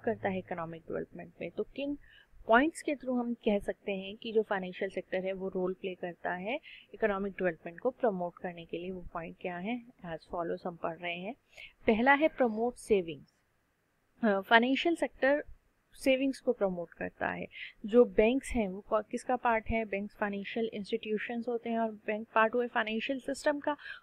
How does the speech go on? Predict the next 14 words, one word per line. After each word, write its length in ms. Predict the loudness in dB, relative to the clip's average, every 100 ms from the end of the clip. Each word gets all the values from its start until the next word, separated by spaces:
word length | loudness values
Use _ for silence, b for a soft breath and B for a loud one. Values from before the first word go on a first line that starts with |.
| 0
और 100 | 2
bank 300 | 6 6 6
collect 380 | 6 6 6 2
करता 360 | 0 2 4
है 180 | 4 2
जो 140 | 2 4
household 560 | 4 2 2 2 2 -2 B B _
savings 580 | 2 4 4 4 2 2
है, 140 | 2
corporate 520 | 2 0 2 2 0
savings 520 | 0 -2 -2 -6 -4
हैं, 100 | -2
उनके, 580 | -2 -2 -4 0 2 0 -2 -6
उनको 580 | -2 -2 0 2 2